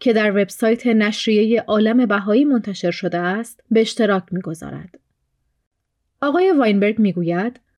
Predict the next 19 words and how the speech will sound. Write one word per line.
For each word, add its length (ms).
«دیدگاه 480
کلی 380
نسبت 380
به 80
توسعهٔ 540
فناوری 840
نمی‌تواند 800
از 160
خود 300
فناوری 580
به 100
دست 300
آید.» 360
فناوری 800
تجلی 640
از 220
قابلیت 600
انسان 480
است. 380